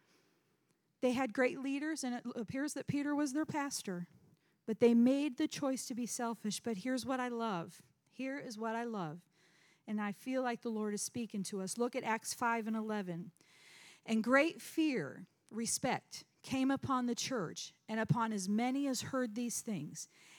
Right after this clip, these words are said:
And by the hand of the apostles were many signs and wonders wrought among the people, and they were in one accord in Solomon's porch. And believers were the more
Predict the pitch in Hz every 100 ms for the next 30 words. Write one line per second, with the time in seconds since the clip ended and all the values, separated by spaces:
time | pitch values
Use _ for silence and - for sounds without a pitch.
0 | - 233 233 233 226 240 208 277 311 320
1 | 339 349 359 277 254 240 - 247 233 185
2 | 247 233 208 220 277 311 339 349 349 349
3 | - - - 294 277 277 277 277 277 -
4 | - - 202 196 190 285 339 339 349 339
5 | 339 - - 233 269 294 302 - 277 302
6 | 311 330 - 262 240 240 233 - - -
7 | - - 220 220 254 262 277 240 226 214
8 | 240 294 - 285 262 247 220 - 226 233
9 | 240 240 226 - 220 180 147 - - -
10 | - 226 233 240 269 285 285 330 262 247
11 | 240 226 220 214 226 254 285 320